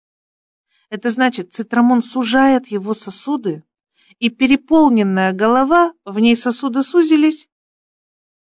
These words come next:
и всё, ей становится лучше. А вот, э,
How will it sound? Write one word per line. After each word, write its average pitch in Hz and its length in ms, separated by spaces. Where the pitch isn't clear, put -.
и 220 80
всё, 196 240
ей 196 260
становится 185 680
лучше. 175 500
А 220 120
вот, 269 280
э, 254 340